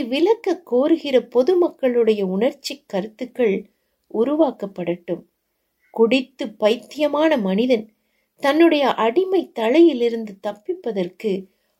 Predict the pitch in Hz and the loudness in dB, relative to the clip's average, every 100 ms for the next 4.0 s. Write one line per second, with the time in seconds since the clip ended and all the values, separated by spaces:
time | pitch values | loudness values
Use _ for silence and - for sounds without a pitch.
0 | _ - 170 165 - 294 370 359 - 196 | _ 0 2 2 0 0 2 0 0 -8
1 | 180 - 180 220 - - 175 170 - 170 | -6 -4 -2 -2 -6 -10 -8 -8 -8 -10
2 | 180 _ _ _ _ _ _ _ _ - | -12 _ _ _ _ _ _ _ _ -4
3 | 185 185 180 - 214 214 208 202 208 | -2 0 -2 -2 -6 -6 -4 2 2